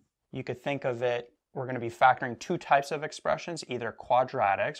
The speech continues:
which is going to probably be the majority of the next few sections, but we're also gonna be factoring non-quadratics, like that example that I wrote down before,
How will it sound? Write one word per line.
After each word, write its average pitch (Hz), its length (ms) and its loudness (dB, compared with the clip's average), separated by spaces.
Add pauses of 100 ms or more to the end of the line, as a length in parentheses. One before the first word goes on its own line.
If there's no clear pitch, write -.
which 113 200 -6
is 107 120 -8
going 123 180 -4
to 117 60 -8
probably 190 420 -2
be 151 200 -8
the 135 100 -6
majority 123 1300 -6 (840)
of 120 560 2 (140)
the 117 460 -6
next 120 340 -6
few 131 180 -6
sections, 156 480 -6 (380)
but 143 80 2
we're 160 140 0
also 196 340 4
gonna 151 180 -4
be 120 140 -6
factoring 107 680 -2
non-quadratics, - 1300 -8 (920)
like 123 300 4
that 113 160 6
example 117 500 -4
that 107 160 -4
I 104 120 2
wrote 107 340 -6
down 104 240 -4
before, 127 800 -4